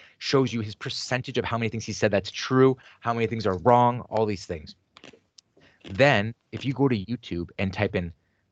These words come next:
Brendan Schaub versus Tiger Belly, there's at least fifteen videos that come up. And I'm not talking about thirty-minute videos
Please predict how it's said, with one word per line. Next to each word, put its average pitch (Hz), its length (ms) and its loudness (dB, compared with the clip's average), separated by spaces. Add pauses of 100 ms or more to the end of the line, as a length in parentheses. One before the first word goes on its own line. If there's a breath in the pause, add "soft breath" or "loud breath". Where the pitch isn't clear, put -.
(300)
Brendan 127 280 4
Schaub 113 400 2
versus 113 200 0
Tiger 101 300 -6
Belly, 50 360 -14 (800 soft breath)
there's 143 220 4
at 151 80 6
least 131 240 -2
fifteen 113 440 -6
videos 104 300 2
that 87 100 -10
come 92 200 -6
up. 82 260 -6
And 120 100 2
I'm 156 80 4
not - 120 2
talking 175 260 -2
about 101 160 -6
thirty-minute 113 400 -4
videos 101 340 0